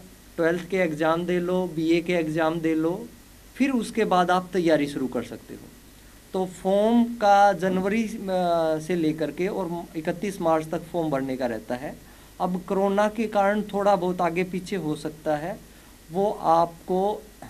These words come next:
देखना पड़ेगा, जो current information है उसके according। और इसके लिए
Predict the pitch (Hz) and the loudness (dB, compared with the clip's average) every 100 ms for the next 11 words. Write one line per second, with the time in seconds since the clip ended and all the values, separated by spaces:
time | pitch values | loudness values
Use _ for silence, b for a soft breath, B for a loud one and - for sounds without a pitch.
0 | - 131 151 156 247 180 165 139 131 185 | -16 0 0 2 2 2 -2 -2 -2 -4
1 | - - - - - - - - - - | -6 -20 -20 -20 -20 -20 -20 -20 -20 -20
2 | - - - - - - - - - 147 | -20 -20 -20 -20 -20 -20 -20 -18 -6 -4
3 | 160 170 175 180 156 156 139 139 156 156 | 0 0 0 -2 -2 -2 -2 -6 -6 -4
4 | 190 - 190 - - 127 123 113 107 117 | -6 -6 -8 -6 -2 -2 -2 -6 -8 -12
5 | - - B B B B - - - - | -18 -20 B B B B -20 -20 -12 0
6 | 160 170 - 226 233 - 254 233 220 226 | 2 4 2 -4 -4 -2 0 2 2 0
7 | 226 226 | 2 0